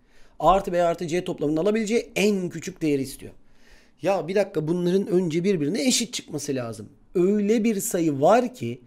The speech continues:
bunlar o sayıda eşitleniyor. Sen ortaokulda matematik görmüş insan. Sen o kek, o bep bilen insan. Baksana şuraya.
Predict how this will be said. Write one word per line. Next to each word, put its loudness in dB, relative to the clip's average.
bunlar 4
o 6
sayıda 4
eşitleniyor. 0
Sen 0
ortaokulda 2
matematik -2
görmüş -6
insan. -12
Sen 4
o 8
kek, -2
o 6
bep 0
bilen 4
insan. -8
Baksana -4
şuraya. -12